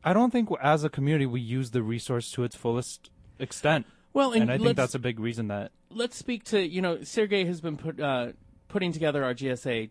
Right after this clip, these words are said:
Speaker 2: tour,
Speaker 1: Yeah,
Speaker 2: as we call it.
Speaker 1: yeah.
Speaker 2: But you've talked to a lot of these young people, and
Speaker 1: Yeah.
Speaker 2: we were talking about this, this opinion that there's, well,
Speaker 1: Mm-hmm.
Speaker 2: there's no need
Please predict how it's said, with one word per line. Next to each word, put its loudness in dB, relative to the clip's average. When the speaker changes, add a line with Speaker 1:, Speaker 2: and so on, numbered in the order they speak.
Speaker 2:
tour, -2
Speaker 1:
Yeah, 2
Speaker 2:
as -2
we -2
call 0
it. 0
Speaker 1:
yeah. -2
Speaker 2:
But 0
you've 0
talked -4
to 0
a 2
lot 4
of -12
these -4
young -2
people, -4
and -2
Speaker 1:
Yeah. 4
Speaker 2:
we -2
were 0
talking -2
about -2
this, -2
this -4
opinion -4
that -10
there's, -2
well, -4
Speaker 1:
Mm-hmm. -2
Speaker 2:
there's -4
no -4
need -6